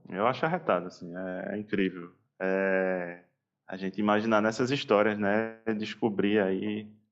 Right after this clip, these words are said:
e que, e aí torna a coisa mais interessante ainda, mas você fica com mais vontade ainda de, de fazer parte, de seguir determinado grupo e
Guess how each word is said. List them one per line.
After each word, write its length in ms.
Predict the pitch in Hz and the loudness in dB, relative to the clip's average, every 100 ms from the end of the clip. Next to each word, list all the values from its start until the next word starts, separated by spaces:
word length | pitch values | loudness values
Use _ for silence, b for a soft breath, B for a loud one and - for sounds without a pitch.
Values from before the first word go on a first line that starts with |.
| - | -20
e 80 | 101 | -6
que, 140 | - | 0
e 160 | - 104 | 4 4
aí 140 | 123 | 4
torna 440 | 127 135 131 107 | 2 0 2 2
a 60 | 120 | 2
coisa 220 | 123 123 | 4 4
mais 260 | 120 135 170 | 4 4 2
interessante 500 | 165 156 139 151 165 | 0 0 2 -2 0
ainda, 300 | 135 104 101 | 0 2 0
mas 220 | 107 123 | 2 0
você 260 | 117 - 123 | 2 4 4
fica 240 | - 127 | 2 -2
com 100 | 123 | 0
mais 200 | 120 147 | 2 2
vontade 340 | 151 147 127 | 2 2 2
ainda 240 | 123 120 127 | 2 0 -2
de, 300 | 139 143 139 B B B B - | -2 -4 -6 B B B B -12
de 100 | 98 | -2
fazer 260 | 113 120 | 2 2
parte, 340 | 123 113 120 113 | 4 0 0 -6
de 100 | 107 | -8
seguir 320 | - 110 110 | -6 -2 0
determinado 960 | 104 107 107 104 101 101 101 95 92 92 | 0 0 -2 2 2 0 -4 -6 -10 -10
grupo 500 | 98 98 107 107 | 0 2 2 0
e 60 | - | -12